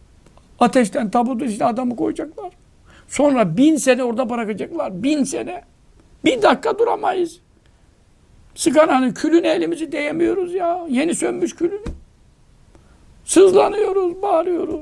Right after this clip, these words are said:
Derilerimize bilmem buz arıyoruz, yoğurt sürüyoruz. Azıcık sigara.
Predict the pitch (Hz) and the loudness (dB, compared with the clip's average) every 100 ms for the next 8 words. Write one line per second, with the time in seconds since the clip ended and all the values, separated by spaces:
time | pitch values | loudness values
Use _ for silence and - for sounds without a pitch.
0 | 339 427 _ _ _ _ - - 147 156 | -12 -16 _ _ _ _ -2 2 4 4
1 | 143 - 143 131 - 302 - 285 - _ | 2 0 -4 -4 -4 -8 -6 -6 -10 _
2 | _ 233 285 269 311 - - 285 277 226 | _ -4 -2 0 2 2 0 -4 -6 -4
3 | 247 311 - - 359 349 - 320 269 262 | 0 0 0 -2 0 0 -2 -6 -10 -14
4 | - _ _ _ _ - 605 640 508 415 | -20 _ _ _ _ 0 6 6 6 2
5 | 359 - - | -2 -4 -10